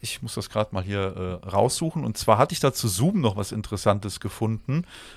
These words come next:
wo du grad sagst, äh, dass, dass euer, oder euer Kurzer das ja macht in der Schule. Äh, wo hab ich's denn jetzt? Ähm, und zwar haben die das so gemacht, dass die, ja, wenn du was suchst, dann findest du es wieder nicht.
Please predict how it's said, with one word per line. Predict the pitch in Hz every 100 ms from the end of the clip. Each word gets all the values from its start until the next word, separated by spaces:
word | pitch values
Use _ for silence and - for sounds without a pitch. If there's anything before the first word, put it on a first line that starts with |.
| -
wo | 110
du | 104
grad | 113 107
sagst, | 120 113 -
äh, | - 104
dass, | 98 104 -
dass | 107 98
euer, | - 107 104 104
oder | 98 95
euer | 101 104
Kurzer | - 123 - 107
das | 101
ja | 104
macht | 95 151 -
in | 101
der | 92
Schule. | - 107 113 160 - - - - - - _
Äh, | 110
wo | 110 113 113 104
hab | 113
ich's | 101
denn | - 95
jetzt? | 92 - - - - - _ _ - - - -
Ähm, | 101 101 104
und | 98
zwar | - 107 117 117
haben | 120 120 110
die | 107
das | 113 104 -
so | - 101 117
gemacht, | 131 139 135 123 120 160 - -
dass | - 98 104 -
die, | - 110 139 165
ja, | 98 87 90
wenn | 87 98
du | 95
was | 92 -
suchst, | 117 123 113
dann | 101
findest | 123 113 -
du |
es | 98
wieder | - 95
nicht. | 98 131 -